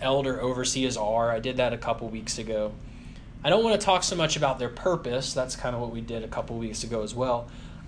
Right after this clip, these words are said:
I want to talk about this church, us, this morning, and what this means for,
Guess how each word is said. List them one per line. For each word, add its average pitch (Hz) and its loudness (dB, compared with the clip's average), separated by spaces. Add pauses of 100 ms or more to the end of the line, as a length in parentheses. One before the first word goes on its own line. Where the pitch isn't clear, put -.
I 233 10
want 277 10
to - 0
talk 190 8
about 151 4
this 160 4
church, - -2 (680)
us, 143 4
this 135 2
morning, 131 2
and 123 -2
what 135 2
this 123 -2
means 117 -2
for, 107 -6